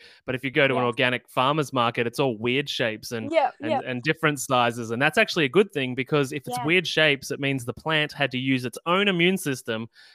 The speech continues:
Speaker 1: to defend something, right?
Speaker 2: Really amazing. Yeah,
Speaker 1: Yeah,
Speaker 2: I
Speaker 1: so when you're
Speaker 2: didn't know
Speaker 1: picking
Speaker 2: that.
Speaker 1: up vegetables, I actually encourage most people, and there's not really much science behind this, but
Speaker 2: Yeah.
Speaker 1: logically thinking,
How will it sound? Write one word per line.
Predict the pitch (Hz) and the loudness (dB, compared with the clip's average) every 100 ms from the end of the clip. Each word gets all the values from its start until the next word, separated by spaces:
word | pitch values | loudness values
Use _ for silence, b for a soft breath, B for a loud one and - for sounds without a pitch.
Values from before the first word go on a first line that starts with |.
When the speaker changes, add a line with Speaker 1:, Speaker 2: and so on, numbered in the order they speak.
| b | b
Speaker 1:
to | - | -8
defend | 131 135 139 135 131 | -4 -2 0 -2 -2
something, | 139 127 107 98 _ - | -4 -4 -8 -8 _ -6
right? | 120 127 147 - B B | 0 0 0 -6 B B
Speaker 2:
Really | 285 269 262 | -4 -4 -4
amazing. | 311 494 453 269 254 | -10 -10 -6 -8 -6
Yeah, | 403 698 - 156 | -8 -4 -2 2
Speaker 1:
Yeah, | 147 131 | 2 2
Speaker 2:
I | |
Speaker 1:
so | 131 170 160 | 2 2 4
when | 170 | 4
you're | 175 | 2
Speaker 2:
didn't | 160 | 2
know | 185 | 0
Speaker 1:
picking | 175 | 2
Speaker 2:
that. | 165 | 0
Speaker 1:
up | 156 131 | 0 -2
vegetables, | 143 151 - 151 175 226 - - b b | 0 0 -2 -2 0 0 -4 -16 b b
I | 143 165 | 4 6
actually | 160 - 156 147 139 - | 4 2 0 0 -2 -6
encourage | 139 131 139 127 123 | -8 -2 0 0 0
most | 123 127 | -4 -4
people, | 120 113 110 113 - _ - | -8 -8 -8 -12 -14 _ -6
and | 160 | 0
there's | 196 175 | 0 2
not | 170 - | 0 0
really | 135 139 127 | -2 0 0
much | 123 113 | -4 -8
science | - 117 113 | -6 -6 -6
behind | - 113 117 110 | -6 -4 -4 -6
this, | 110 - | -10 -2
but | 135 127 - B B | 2 2 -2 B B
Speaker 2:
Yeah. | 339 131 | -8 -4
Speaker 1:
logically | 139 175 151 175 165 151 | 4 4 6 2 4 0
thinking, | - 147 147 135 110 110 | 2 -4 -2 -4 -6 -8